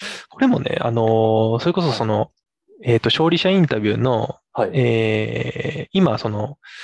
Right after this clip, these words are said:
Speaker 1: 会場、解説が担当するのは、アウェーが勝利した場合なんですね。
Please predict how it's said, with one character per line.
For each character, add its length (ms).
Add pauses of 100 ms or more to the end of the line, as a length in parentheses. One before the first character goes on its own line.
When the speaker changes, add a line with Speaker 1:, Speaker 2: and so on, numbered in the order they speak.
(380)
Speaker 1:
会 320
場、 200
解 240
説 260
が 120
担 260
当 120
す 120
る 60
の 100
は、 180
ア 40
ウ 60
ェ 260
ー 20
が 80
勝 240
利 60
し 80
た 80
場 120
合 40
な 140
ん 20
で 80
す 140
ね。 160